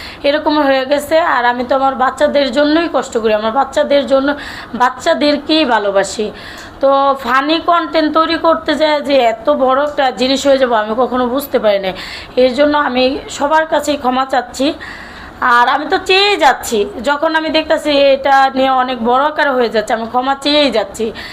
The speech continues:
ভুল এখন তো আমি তো সেটা আমি বুঝতেই পারি না। এখন আমাকে ভুল যখন ধরাই দিছে, আমি আর জীবনে করুম না, আমার ভুল হইছে, আমি ক্ষমা তো চাইতেই আছি।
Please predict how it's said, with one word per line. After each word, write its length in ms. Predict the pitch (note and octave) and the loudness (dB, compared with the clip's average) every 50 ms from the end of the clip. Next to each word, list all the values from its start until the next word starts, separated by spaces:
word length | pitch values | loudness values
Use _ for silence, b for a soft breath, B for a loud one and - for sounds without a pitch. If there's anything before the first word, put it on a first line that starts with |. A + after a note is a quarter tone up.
| B B B B B3 G#3+ | B B B B -2 2
ভুল 480 | B3+ D4+ E4+ E4+ F4 F4+ F4+ F4 F4 | 2 2 4 4 4 4 2 2 2
এখন 460 | F4 - - F4+ E4+ E4+ E4+ F#4 G4 F#4+ | 0 -2 -2 -2 -2 0 0 -2 0 2
তো 60 | G4+ | 2
আমি 360 | G4 D#4+ C#4+ D#4 E4 E4 F#4 - - | 2 4 2 2 2 0 -4 0 2
তো 200 | G4+ G#4 A4 G4 | 2 2 2 2
সেটা 280 | - F#4 F#4 G4 F#4+ | 0 0 2 4 2
আমি 160 | G4 G4 F#4+ | 2 4 0
বুঝতেই 460 | E4 D4+ E4+ F#4+ - - - G4+ G4 - | 0 0 0 0 -2 0 0 0 0 2
পারি 200 | F4 D#4 D4 C#4+ | 2 2 2 2
না। 80 | C4+ | 2
এখন 340 | B3 C4 D4 D#4+ D#4+ F4 - | 2 2 2 2 0 0 2
আমাকে 240 | - F4 F4 F4+ F4+ | 2 2 2 0 0
ভুল 320 | D4 A#3 C4+ D4 D#4 D4+ | 0 2 2 2 2 2
যখন 280 | D#4+ F4 E4+ F4+ E4 D4+ | 0 0 0 0 0 2
ধরাই 280 | C4 C4 C4 C#4+ D4+ | 2 2 2 2 0
দিছে, 220 | C#4+ D#4 E4 D#4+ E4 | 0 -2 -2 0 0
আমি 240 | D4 B3+ C#4 D4 D4 | 0 0 0 0 -2
আর 80 | D4 | -2
জীবনে 380 | B3 A3+ D4 D4 E4 E4 E4 D#4+ | 0 -2 -2 0 0 0 0 0
করুম 340 | D#4+ D#4+ D#4+ D#4+ D#4+ D#4+ D#4 | 0 2 2 2 2 2 2
না, 100 | D#4+ F4 | 4 2
আমার 220 | E4+ E4 D#4 D4 | 2 2 2 0
ভুল 260 | A#3 B3 C#4 D4 D4 | 2 2 2 2 4
হইছে, 380 | D4+ D#4 D4+ - F#4 F#4 G#4 F#4+ B B B B B B B B | 2 0 0 0 0 0 0 -2 B B B B B B B B
আমি 180 | - C4+ D4+ | -2 -2 -2
ক্ষমা 380 | D4+ D4+ C4+ D4+ D#4+ E4+ F4+ F4+ | -2 -2 0 0 2 4 2 2
তো 140 | F4 E4+ D#4 | 2 2 0
চাইতেই 500 | D#4 F4 F4 F4 E4+ F4 E4+ D#4 C#4+ C4 | 2 2 0 0 0 0 0 2 2 2
আছি। 300 | A#3+ B3 - A#3 G#3 | 0 0 -2 -2 -2